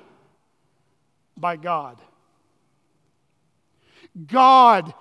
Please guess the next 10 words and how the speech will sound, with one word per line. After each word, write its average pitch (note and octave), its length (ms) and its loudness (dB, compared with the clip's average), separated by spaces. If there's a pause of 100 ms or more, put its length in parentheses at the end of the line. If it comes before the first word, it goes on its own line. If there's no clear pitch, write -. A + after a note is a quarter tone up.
sent - 720 -8 (280)
Nathan F#3 760 -10 (520)
to G3+ 200 -14
David. D#3 420 -12 (1000)
Who A#3+ 120 -6
is G3+ 140 -12
Nathan? A3 440 -10 (960)
He's G3 180 -16
a G#3 60 -10
prophet. A#3+ 480 -14